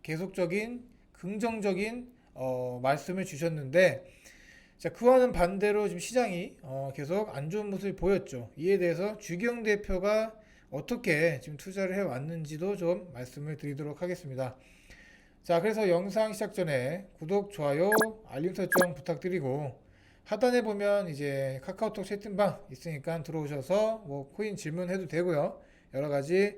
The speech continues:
정보들 받아가셨으면 좋겠습니다. 네, 영상 시작하도록 할게요. 자, 오늘은 좀 투자에 있어서 좀 필요한 좀 자세라고 해야 될까요? 뭐, 이런 것도 좀 말씀드리려고 하는데,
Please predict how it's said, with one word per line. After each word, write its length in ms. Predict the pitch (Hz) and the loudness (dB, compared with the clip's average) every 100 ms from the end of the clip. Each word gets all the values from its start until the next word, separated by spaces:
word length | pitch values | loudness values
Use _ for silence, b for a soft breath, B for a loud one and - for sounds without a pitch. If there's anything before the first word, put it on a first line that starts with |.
| - | -10
정보들 640 | - 143 151 147 190 208 202 B B B | -12 -6 -2 4 4 4 0 B B B
받아가셨으면 760 | - 139 160 143 160 160 180 196 | -6 -2 -2 -2 -6 -6 -6 -6
좋겠습니다. 840 | 147 165 151 139 120 120 160 202 - _ - | -6 -8 -8 -6 -2 0 0 -2 -10 _ -18
네, 280 | 117 117 117 | -16 -14 -12
영상 220 | 127 156 165 | -8 -6 -4
시작하도록 420 | 180 175 170 160 | -4 -4 -4 -4
할게요. 520 | 165 151 135 170 196 - _ _ | -4 -2 -2 -4 -8 -16 _ _
자, 300 | - 165 160 | 4 8 8
오늘은 440 | 135 180 240 240 220 | 8 4 4 4 2
좀 180 | 208 185 | -2 -2
투자에 800 | - 262 269 226 175 180 123 135 | -4 8 10 10 10 6 2 -6
있어서 600 | 160 208 202 208 202 202 - | -2 -2 2 4 2 0 -12
좀 500 | 175 165 160 147 143 | -8 -6 -4 -6 -8
필요한 640 | - 233 269 202 202 165 | -6 2 6 6 6 2
좀 440 | 127 160 160 156 143 | -6 -6 -4 -6 -8
자세라고 680 | - 151 156 233 226 202 175 | -6 -4 2 4 6 6 6
해야 100 | 156 | 4
될까요? 480 | 131 165 123 190 254 | 2 -2 -2 -2 -2
뭐, 100 | 143 | -2
이런 180 | 139 180 | -2 0
것도 300 | 185 175 170 | 0 0 -2
좀 140 | 160 | 0
말씀드리려고 800 | 139 127 - 170 156 143 143 143 | 2 2 0 -4 -2 -4 -2 -2
하는데, 600 | 170 180 139 160 175 113 | -2 -4 2 4 4 2